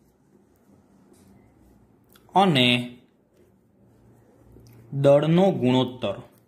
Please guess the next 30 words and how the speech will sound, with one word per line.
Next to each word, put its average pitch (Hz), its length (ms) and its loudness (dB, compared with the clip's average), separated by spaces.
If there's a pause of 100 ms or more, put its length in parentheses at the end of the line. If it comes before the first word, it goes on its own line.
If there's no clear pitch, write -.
(460)
જેવી 135 240 -2
રીતે 139 200 -2
આગળ 127 280 0
આપણે 135 220 -2
વાત 131 260 -2
કરી 226 200 -2
હતી 131 240 -2
એવી 131 160 2
રીતે 135 300 -4
અહીંયા 131 400 -2
ધન 131 280 -4
વીજભાર 135 400 -6
વા-, 127 260 -8 (460)
વાળા 131 200 -2
જે 127 120 -4
કણો 127 320 -2
છે 120 300 -6
તેનો 123 200 -2
વીજભાર 147 380 -2
અને 160 140 -4
દળનો 123 380 -2
ગુણોત્તર 143 480 -2
છે 110 300 -4 (460)
તે 131 80 -10
શાના 175 260 -2
પર 196 140 -2
આધાર 180 260 0
રાખે 175 240 -2
છે? 180 460 -4 (440)
તો 160 420 -6